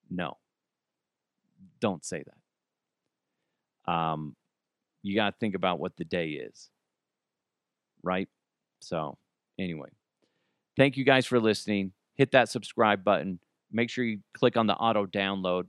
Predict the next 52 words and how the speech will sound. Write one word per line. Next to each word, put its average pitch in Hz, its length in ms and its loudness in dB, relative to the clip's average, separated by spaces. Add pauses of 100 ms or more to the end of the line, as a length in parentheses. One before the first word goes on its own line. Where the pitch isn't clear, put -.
(100)
Let's, - 340 0
let's 110 200 -2
continue 131 520 0
to 110 100 -2
kick 113 320 -4
butt. 113 260 4 (560)
Have 120 140 6
an 120 80 0
amazing 117 460 0
day. 101 200 4
Hopefully 160 380 4
I 135 80 6
didn't 120 200 0
go 110 140 0
too 107 180 -4
serious 92 500 -4
on 90 160 -2
this 87 160 -6
episode. 90 460 -2
And 104 300 -2
it, 85 200 -6 (440)
I 127 100 4
know 127 420 4
ultimately 113 580 0
we 107 140 0
wanna 101 260 -4
laugh, 90 340 -4 (680)
but, 92 300 4 (200)
uh, 98 420 0 (680)
there's 117 180 -2
times 123 340 -4
where, 123 160 2
you 117 280 -4
know, 120 120 0
we 117 240 -2
do 127 180 0
need 113 220 -2
to 92 60 -14
take 90 260 -4
things 90 240 -6
seriously 90 560 -6
and 98 120 -6
go 92 200 -4
and 101 160 -8
believe 113 340 -2
in 98 80 -4
ourselves 87 520 -6
and 107 120 -4
go, 104 280 2
You 139 120 -8
know 160 120 -4
what? 208 180 -2